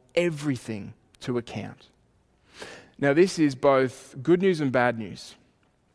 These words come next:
It's good news because there has been so much wrong and so much injustice in human history.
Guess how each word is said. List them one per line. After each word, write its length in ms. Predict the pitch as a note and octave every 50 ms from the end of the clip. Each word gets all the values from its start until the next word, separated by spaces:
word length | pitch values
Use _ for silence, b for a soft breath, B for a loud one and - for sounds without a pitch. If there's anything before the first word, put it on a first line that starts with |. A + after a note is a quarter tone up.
| - - - -
It's 140 | D3 - -
good 220 | - F3 G3+ F#3
news 400 | F#3+ D3 A#2+ A2+ A#2 C3+ - - B B B B
because 260 | - C#3+ - D#3 C3+ B2+
there 200 | D#3 D#3+ F3 E3+
has 220 | E3 E3+ D3+ C#3
been 200 | - C#3+ C3 B2
so 480 | - - - - - E3 D#3 D#3+ E3+ E3+
much 260 | F3 E3 D#3+ - -
wrong 380 | B2 B2 A#2+ A#2+ A#2+ B2 B2 -
and 160 | - B2 A#2+
so 380 | A#2 - - - - E3 D3 D3
much 240 | C#3+ C#3+ C#3 - -
injustice 640 | B2+ B2 A#2 B2 A#2+ A2+ - - - A2 A2 -
in 140 | - A2+ A#2
human 300 | - - A2+ A2 A2 A2+
history. 540 | G#2 - G2 - - - - G#2+ G2+ -